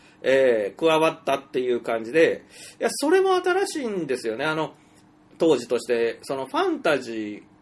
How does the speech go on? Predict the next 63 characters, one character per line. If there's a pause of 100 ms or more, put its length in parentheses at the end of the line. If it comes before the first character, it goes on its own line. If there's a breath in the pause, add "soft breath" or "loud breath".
(140)
ー
は、 (260 soft breath)
フ
ァ
ン
タ
ジ
ー
も
の
っ
て
い
う
の
は
も
う
そ
の
世
界
全
部
作
り
変
え
て、 (260 loud breath)
こ
れ
は
別
の、 (120)
ま
あ、
宇
宙
で
す
か
ら、
み
た
い
な
見
せ
方
を
す
る (360)
も
の
が、 (320 soft breath)
ム
ー
ミ
ン
っ
て、 (260)
も
う